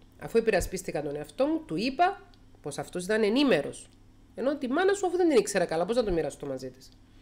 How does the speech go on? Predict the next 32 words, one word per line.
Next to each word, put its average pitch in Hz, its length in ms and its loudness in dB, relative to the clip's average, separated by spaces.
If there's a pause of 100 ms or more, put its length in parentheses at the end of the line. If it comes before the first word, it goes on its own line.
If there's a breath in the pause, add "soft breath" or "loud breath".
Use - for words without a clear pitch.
(800 loud breath)
Ήμασταν 254 500 2
πολύ 196 220 4
καλά 202 260 4
μέχρι 160 280 -2
εκείνο 160 280 -2
το 147 100 -6
σημείο 151 380 -2
και 226 120 -4
γι' 165 80 -2
αυτό 220 220 -4
το 208 140 -2
λόγο 185 280 2
και 180 120 -2
θα 180 140 -2
έπαιρνα 175 360 0
το 160 100 0
ρίσκο 160 320 -4
να 156 80 -2
μετακομίσω. 143 800 -6 (1600 loud breath)
Μην 269 240 4
αναφέρω 190 540 6
πως 165 200 -6
έχασα 175 360 -2
δουλειά 156 320 2
και 175 120 -4
σπίτι 175 420 -4
πέρα 170 200 2
από 156 120 -2
την 156 140 -2
εγκατάλειψη 151 640 -2
που 143 120 -8
βίωσα. 135 420 -10